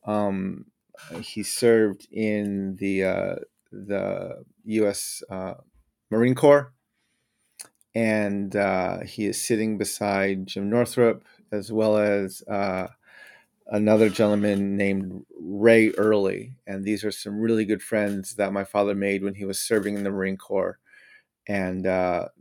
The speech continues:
both, um, Jim Northrup, who is in the middle, and then Ray, who is in the wheelchair, have since passed away. But, uh, these were some very good friends of both my father and myself. Um, actually, Jim Northrup and I became very good friends,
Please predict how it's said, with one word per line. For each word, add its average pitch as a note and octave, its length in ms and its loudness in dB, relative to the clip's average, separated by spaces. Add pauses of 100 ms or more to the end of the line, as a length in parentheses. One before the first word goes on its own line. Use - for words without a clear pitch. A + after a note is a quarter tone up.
(220)
both, B2 640 8
um, G2+ 300 -6
Jim A2 240 2
Northrup, A2 420 2
who G#2+ 120 -4
is G2+ 120 -4
in G2 100 -6
the G2+ 80 -4
middle, G2+ 360 0
and G2 180 -4
then G2 140 -4
Ray, G2+ 280 2
who G2+ 200 -4
is G2 160 -6
in G2 60 -8
the F#2+ 100 -4
wheelchair, G2+ 600 2 (360)
have G2+ 240 -4
since G2 240 -6
passed - 360 -8
away. C3+ 380 0 (880)
But, A2 260 0
uh, G2+ 180 4
these G2+ 300 -2
were G#2 100 0
some G2 380 -6
very A2+ 320 6
good G2 260 0
friends G2 400 -4
of G2 240 -2
both B2+ 480 4
my G#2+ 160 2
father A#2 340 4
and D3 140 4
myself. C3 560 4
Um, G2 240 -2
actually, G#2 680 -2 (120)
Jim G#2+ 220 0
Northrup G#2+ 560 0
and G#2 140 0
I G2 160 2
became G2 380 -4
very G2+ 180 0
good G2 160 -2
friends, G2 520 -4